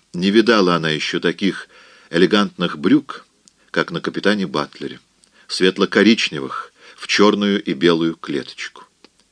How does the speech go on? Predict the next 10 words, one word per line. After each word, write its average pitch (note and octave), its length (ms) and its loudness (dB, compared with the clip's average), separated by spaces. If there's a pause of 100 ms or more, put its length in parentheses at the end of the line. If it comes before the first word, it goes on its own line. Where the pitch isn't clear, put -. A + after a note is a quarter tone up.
(160)
Неописуемо G#2+ 760 2
красивы C3+ 600 4
были B2+ 260 6
и B2+ 160 4
его A2 340 2
жилеты, F2 600 -2 (360)
особенно G2 580 0
один, F2 540 -2
белый, C#2 480 2
муаровый, D2+ 680 -2